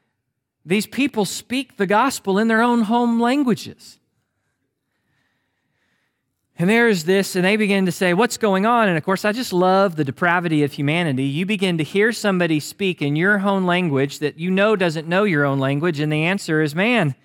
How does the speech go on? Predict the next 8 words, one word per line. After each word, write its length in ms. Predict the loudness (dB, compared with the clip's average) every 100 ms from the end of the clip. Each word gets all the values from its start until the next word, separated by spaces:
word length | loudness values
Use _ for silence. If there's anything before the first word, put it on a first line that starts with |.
| _ _ _ _ _ _ _ _ _ _ _ _ -4
they 100 | 0
must 200 | 0 0
have 80 | 0
gotten 220 | 0 0
drunk 280 | 2 2 2
early 300 | 2 4 2
this 180 | 0
morning." 460 | 0 0 2 0 -4